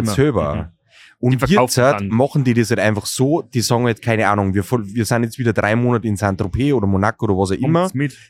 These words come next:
Speaker 2: Die Kamera-Leute kommen mit und dann verbinden die das halb Urlaub, halb Arbeit. Dann ist immer drei Tage filmen, drei Tage frei.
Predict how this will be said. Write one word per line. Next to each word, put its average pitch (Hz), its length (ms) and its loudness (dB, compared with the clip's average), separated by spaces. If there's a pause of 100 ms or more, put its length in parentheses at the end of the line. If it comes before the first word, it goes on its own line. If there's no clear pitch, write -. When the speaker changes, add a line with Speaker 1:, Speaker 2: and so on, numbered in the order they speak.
(120)
Speaker 2:
Die 117 80 0
Kamera-Leute 117 540 0 (140)
kommen 104 180 2
mit 170 320 0 (240)
und 123 180 -2
dann 127 160 0
verbinden 151 460 -2
die 139 80 0
das 143 240 0 (120)
halb 117 280 2
Urlaub, 147 500 2 (100)
halb 120 400 0
Arbeit. 95 480 0
Dann 113 140 0
ist 139 140 -4
immer 127 160 0
drei 110 240 0
Tage 113 180 -2
filmen, 170 560 0
drei 113 220 2
Tage 110 120 -2
frei. 82 420 -4